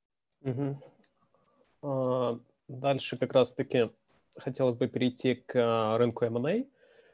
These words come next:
а, глобальному и российскому, то, что я уже сказал. А,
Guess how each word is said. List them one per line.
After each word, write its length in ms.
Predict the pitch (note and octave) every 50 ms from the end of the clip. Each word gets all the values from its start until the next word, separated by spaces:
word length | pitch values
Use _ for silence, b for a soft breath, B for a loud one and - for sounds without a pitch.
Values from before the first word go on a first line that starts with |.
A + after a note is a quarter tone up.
| b b _ _
а, 640 | C3 B2 A#2+ A#2 A#2+ A#2+ A#2 A2+ A2 A2 A2 A2
глобальному 560 | G#2+ G#2+ A#2+ A2+ A2+ B2 B2 A#2 A#2 A2 A2
и 20 | A2+
российскому, 800 | A#2 A2+ - - C3+ B2 - - - A#2 G#2 G2+ G2 F#2+ - - - - - - - - - - - - -
то, 60 | -
что 160 | - - -
я 40 | -
уже 80 | -
сказал. 440 | - - - B2+ C#3+ D3+ E3+ - - _ -
А, 540 | - C3 B2 B2 B2 B2 A#2 A#2 A2+ A2+ -